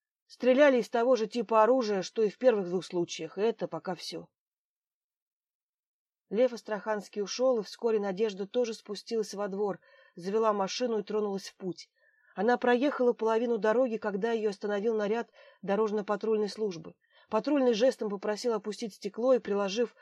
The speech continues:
руку к козырьку, представился. "Сержант Оглоблин!" "Здравствуйте". "Предъявите личные документы и документы на транспортное средство".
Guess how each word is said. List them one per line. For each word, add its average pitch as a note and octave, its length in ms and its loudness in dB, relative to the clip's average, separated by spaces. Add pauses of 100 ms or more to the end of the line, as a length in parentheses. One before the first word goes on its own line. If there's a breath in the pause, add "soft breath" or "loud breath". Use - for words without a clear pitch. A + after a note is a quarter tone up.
(180 soft breath)
руку G#3+ 300 0
к - 40 -20
козырьку, G3+ 400 -2
представился. F#3 840 -4 (540)
"Сержант A#3+ 640 6
Оглоблин!" A3 640 6 (800)
"Здравствуйте". G3+ 680 -8 (640)
"Предъявите B3 500 4
личные C4 320 4
документы B3 540 8
и - 20 4
документы A#3 520 6
на G#3+ 120 4
транспортное A3 580 0
средство". F3 540 -4